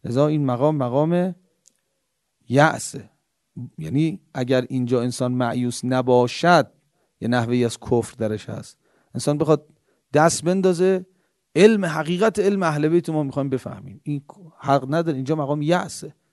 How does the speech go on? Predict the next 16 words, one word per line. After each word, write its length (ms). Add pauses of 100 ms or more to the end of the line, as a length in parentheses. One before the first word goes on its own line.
(220)
راه 340
نداریم 440
اصلاً. 340 (840)
این 180
همون 180
شجره 500
منهیه 520
است، 400 (720)
شجره 540
منهیه‌ای 680
که 140
حضرت 280
آدم 280
ازش 280
منع 340
شدن، 560